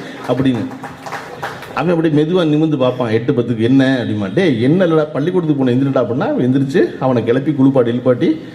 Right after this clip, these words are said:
எட்டு நாற்பது பள்ளிக்கூடத்துக்கு போயிடுவோம்னு வச்சுக்கோங்களேன். எட்டு நாள் பள்ளிக்கூடத்துக்கு போயிடுவான். அவன் என்ன பண்ணுவான்னா, அவனுக்கு ஒரு நெருங்கிய சிநேகிதன் தான் வெங்கடேஷ்னு. அந்த வெங்கடேஷ் வந்து எங்க கா-, ஸ்கூல்ல வந்து என்ன பண்ணுவாங்கன்னா, வருஷா வருஷம் ஷஃபிள் பண்ணுவாங்க கிளாஸை.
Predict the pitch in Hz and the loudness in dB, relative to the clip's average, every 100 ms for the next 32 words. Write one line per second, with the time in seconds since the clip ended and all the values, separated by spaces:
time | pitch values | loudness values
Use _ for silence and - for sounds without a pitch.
0 | - - 202 214 190 185 165 170 165 147 | -8 -4 0 2 0 0 -2 -2 -2 0
1 | 147 143 135 117 107 101 117 82 - - | 0 0 -2 -4 -2 0 -2 -4 -6 -2
2 | 131 147 135 131 120 107 98 - - - | 0 0 2 0 0 0 -2 -4 -12 -18
3 | - - - 147 202 165 202 160 135 190 | -18 -8 -6 -2 0 0 2 0 0 0
4 | 165 151 202 180 139 120 127 160 190 165 | 0 0 0 2 2 2 0 0 0 0
5 | 107 131 135 120 104 95 - 101 113 120 | 0 2 4 2 2 -2 -2 0 2 2
6 | 107 - 90 - - - - - - - | 0 -2 -6 -8 -14 -12 -10 -10 -12 -14
7 | - - - - - - - - 160 160 | -14 -12 -12 -8 -4 -4 -6 -2 0 2
8 | 147 196 226 214 156 151 175 151 131 143 | 0 2 2 2 0 -2 0 0 0 0
9 | 143 127 - 214 175 143 151 156 131 123 | 2 0 0 2 2 2 0 0 0 -2
10 | 175 151 147 180 180 151 127 214 339 - | 0 0 0 0 0 0 -2 -6 -6 -6
11 | - 127 202 156 127 104 90 110 104 104 | -4 -2 -2 -4 -4 -4 -4 -2 -2 -2